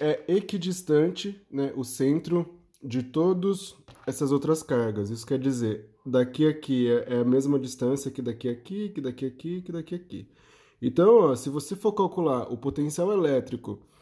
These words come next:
pra cada uma dessas cargas, você vai ter o mesmo valor pra cada um deles em módulo, certo? Porém,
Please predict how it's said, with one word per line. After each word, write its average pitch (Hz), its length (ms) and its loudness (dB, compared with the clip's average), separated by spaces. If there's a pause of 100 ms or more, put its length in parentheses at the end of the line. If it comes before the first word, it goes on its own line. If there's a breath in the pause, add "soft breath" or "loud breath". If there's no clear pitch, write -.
(320 soft breath)
pra 120 960 -2
cada 165 220 0
uma 160 160 2
dessas 123 260 -6
cargas, 165 680 0 (300)
você 127 300 -4
vai 139 180 2
ter 143 260 2
o 135 40 6
mesmo 185 360 2
valor 170 540 4 (180)
pra 151 140 0
cada 160 280 2
um 170 120 4
deles 156 520 0
em 180 80 -4
módulo, 139 680 0 (320)
certo? - 580 -2 (480 soft breath)
Porém, 165 640 4